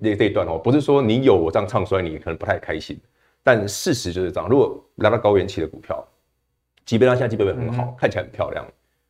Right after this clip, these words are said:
Speaker 1: 你还是尽量啦。哦，如果你是一个会在意股价起伏的朋友，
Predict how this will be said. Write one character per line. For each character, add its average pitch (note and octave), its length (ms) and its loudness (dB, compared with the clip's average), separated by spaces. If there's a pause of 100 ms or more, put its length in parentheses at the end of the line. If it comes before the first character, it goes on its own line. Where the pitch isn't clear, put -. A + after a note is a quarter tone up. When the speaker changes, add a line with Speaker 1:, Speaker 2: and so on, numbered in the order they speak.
Speaker 1:
你 F#2 160 -2
还 G2 160 -2
是 G2 380 -4
尽 A2 360 0
量 F2+ 220 0
啦。 - 220 -14 (320)
哦， E2 120 -4
如 A2 100 2
果 B2+ 100 4
你 F#2+ 80 0
是 - 140 -4
一 A2 60 2
个 F2 260 0 (420)
会 A#2 140 4
在 A#2+ 140 2
意 A2+ 100 4
股 F2+ 140 -6
价 F#2+ 140 0
起 - 220 -8
伏 D#2+ 120 -10
的 D#2 80 -6
朋 D#2+ 180 -12
友， D#2+ 220 -6